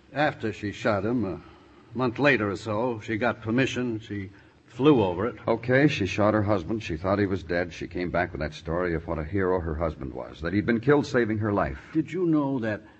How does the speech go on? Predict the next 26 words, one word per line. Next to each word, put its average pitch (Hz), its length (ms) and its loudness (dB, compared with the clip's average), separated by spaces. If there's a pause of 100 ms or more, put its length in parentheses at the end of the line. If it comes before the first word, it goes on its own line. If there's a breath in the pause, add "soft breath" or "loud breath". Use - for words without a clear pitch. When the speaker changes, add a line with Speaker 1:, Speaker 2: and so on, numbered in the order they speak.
(520 soft breath)
Speaker 1:
if 113 220 -6
you 131 80 0
tell 196 300 2
yourself 151 520 0
something, 117 800 -6
no 107 100 -6
matter 156 440 4
if 156 120 4
it's 135 200 -2
a 117 80 0
lie, 110 440 4
a 85 140 -8
terrible 156 640 2
lie, 85 520 2
if 69 220 -14
you 104 80 -8
tell 170 320 -2
yourself 139 560 0
something 156 500 2
enough 113 320 -2 (140)
times, 151 580 4 (640 loud breath)
you 107 140 -6
come 135 260 0
to 117 100 0
believe 107 400 0
it? 78 80 -14